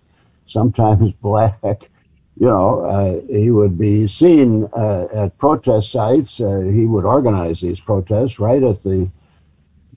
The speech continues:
doorstep of abortion providers. Uh, this, this is where he thought, uh, the pro-life message, uh, would be more, most, uh, critical, life-saving, uh,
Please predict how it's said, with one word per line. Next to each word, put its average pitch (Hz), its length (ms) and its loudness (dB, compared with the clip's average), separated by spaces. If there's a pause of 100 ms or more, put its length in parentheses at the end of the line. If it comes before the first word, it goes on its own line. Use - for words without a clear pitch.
(120)
doorstep 117 640 0
of 98 200 2
abortion 104 520 0
providers. 92 800 -2 (100)
Uh, 98 200 -8 (100)
this, 113 480 -4 (1080)
this 113 500 -2
is 113 160 0
where 110 480 2 (120)
he 113 180 0
thought, 113 380 0 (100)
uh, 101 440 0 (360)
the 120 100 -4
pro-life 120 500 2
message, 117 600 0
uh, 120 260 0
would 113 220 0
be 117 140 2
more, 120 580 2
most, 131 380 2 (1000)
uh, 107 360 2 (920)
critical, 147 640 4 (120)
life-saving, 143 880 2 (300)
uh, 101 60 -10